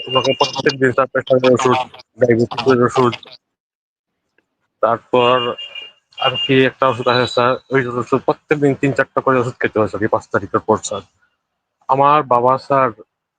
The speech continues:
একজন বৃদ্ধ মানুষ স্যার, উনি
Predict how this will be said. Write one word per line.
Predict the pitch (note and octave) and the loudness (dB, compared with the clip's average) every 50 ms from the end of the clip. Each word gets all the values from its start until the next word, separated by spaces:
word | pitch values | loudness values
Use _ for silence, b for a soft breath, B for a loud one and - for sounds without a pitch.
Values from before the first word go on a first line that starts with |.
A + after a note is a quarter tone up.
| _ _ _ _ - | _ _ _ _ -6
একজন | C3+ B2+ A#2 C3 B2+ A#2+ | -6 -4 -2 -2 -2 0
বৃদ্ধ | A#2+ B2+ A#2+ A#2 D3 | -2 -2 0 2 2
মানুষ | C#3 B2 A2+ G#2+ G2 - - | 2 2 2 0 -4 -6 -2
স্যার, | - G#2 G2+ - _ _ _ _ _ _ _ _ _ _ _ _ _ _ _ - | 0 0 0 -2 _ _ _ _ _ _ _ _ _ _ _ _ _ _ _ -6
উনি | C3 C3+ C3+ C3+ C#3+ | -4 -2 0 2 2